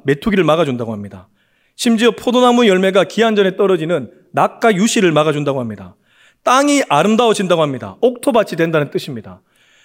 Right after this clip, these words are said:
하나님은 자기를 철저하게 신뢰하면 이러한 확실한 약속을 해준다는 것이죠. 삭개오도 그렇고 앞에 나왔던 재물 많은 청년도 그렇고 둘 다 경계선에 있었습니다. 한 사람은 경계에서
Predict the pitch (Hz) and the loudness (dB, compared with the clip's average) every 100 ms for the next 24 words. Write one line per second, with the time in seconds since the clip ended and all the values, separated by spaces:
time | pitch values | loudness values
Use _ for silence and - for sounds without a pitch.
0 | _ - 294 285 233 226 165 113 - _ | _ 0 4 4 4 4 2 -2 -14 _
1 | _ - 190 247 277 262 - - 330 339 | _ -2 0 2 0 0 -2 -2 -2 2
2 | 320 294 285 - 254 247 185 214 147 - | 2 2 0 0 2 2 2 2 0 -4
3 | - _ 220 254 247 226 262 - 269 226 | -20 _ 2 2 2 0 -4 0 2 2
4 | 175 - 170 175 120 - - - 190 208 | 2 0 -2 0 -2 -10 -20 -8 -6 -2
5 | 202 180 127 - - 98 _ _ _ _ | 0 -2 -6 -14 -20 -20 _ _ _ _
6 | _ _ - - 269 - 302 285 247 226 | _ _ -12 -4 -4 0 2 4 4 2
7 | 214 226 262 - _ _ _ _ _ _ | 2 0 -2 -4 _ _ _ _ _ _
8 | - - 269 240 226 226 196 156 107 - | -4 0 2 4 2 2 -2 -2 -8 -2
9 | 185 240 254 247 254 240 240 202 165 - | 2 4 4 2 0 0 4 4 2 0
10 | 185 123 - - - 196 220 220 233 - | -4 -4 -8 -20 -6 -2 2 2 0 -6
11 | - _ - 175 214 214 156 139 127 - | -20 _ -4 -2 0 0 0 -4 -8 -14
12 | 98 95 _ _ _ - _ - 269 294 | -20 -20 _ _ _ -20 _ 0 2 4
13 | 277 269 214 247 247 226 - 220 117 - | 4 2 2 2 4 2 4 0 0 -8